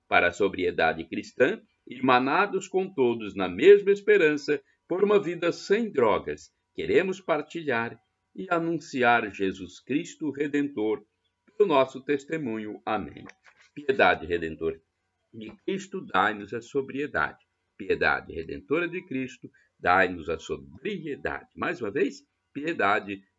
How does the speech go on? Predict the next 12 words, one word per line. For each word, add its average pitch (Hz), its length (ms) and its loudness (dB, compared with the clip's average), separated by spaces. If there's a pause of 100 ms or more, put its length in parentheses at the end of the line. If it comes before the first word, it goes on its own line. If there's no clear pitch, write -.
(100)
redentora 135 580 0
de 127 160 -10
Cristo, 110 520 -10
dai-nos 87 680 -2
a 80 100 -4
sobriedade. 90 840 -6 (320)
É 90 60 -4
uma 104 160 2
jaculatória 156 800 -2
importante. - 880 -8 (380)
Você - 200 -8
está 87 420 -2